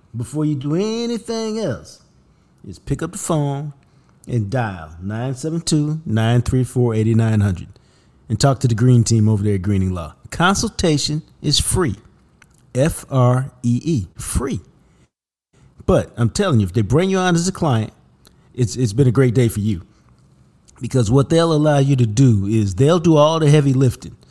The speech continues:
They'll talk to the other insurance company. They'll run interference for you. They'll set doctor's appointments. They'll do all that heavy lifting. But what you can do is what? Work on rest and renewal, getting your body back right, getting back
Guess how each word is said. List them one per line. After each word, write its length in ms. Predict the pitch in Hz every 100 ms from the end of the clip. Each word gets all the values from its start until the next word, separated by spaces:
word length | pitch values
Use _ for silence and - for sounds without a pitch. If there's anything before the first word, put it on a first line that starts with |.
| _ _ _ -
They'll 100 | 120
talk 280 | 147 131 -
to 80 |
the 120 | 120 127
other 140 | 120
insurance 480 | 120 113 - 120 107
company. 320 | - 98 95
They'll 160 | 98 113
run 240 | 110 127
interference 520 | 127 120 - 127 110
for 180 | - 104
you. 60 | 101
They'll 140 | 113
set 320 | - 143 120
doctor's 340 | 123 120 - 95
appointments. 340 | - 110 104
They'll 80 | 156
do 160 | 151 160
all 280 | 185 202
that 160 | 196 180
heavy 240 | 185 165
lifting. 440 | 151 160 - 107 98 - - _ _ _ _ -
But 80 | 120
what 340 | 147 143 -
you 80 | 175
can 160 | 135
do 180 | 113 104
is 140 | 101 123
what? 280 | 127 87 - _ _ _ -
Work 300 | 110 127 131
on 180 | 120 104
rest 260 | 127 -
and 140 | 127 117
renewal, 320 | 117 113 101
getting 240 | 98 127
your 120 | 127
body 300 | 101 117 113
back 300 | 101 107 95
right, 260 | 107 90 85 _ _ _ _ -
getting 200 | 120 113
back 240 | 127 117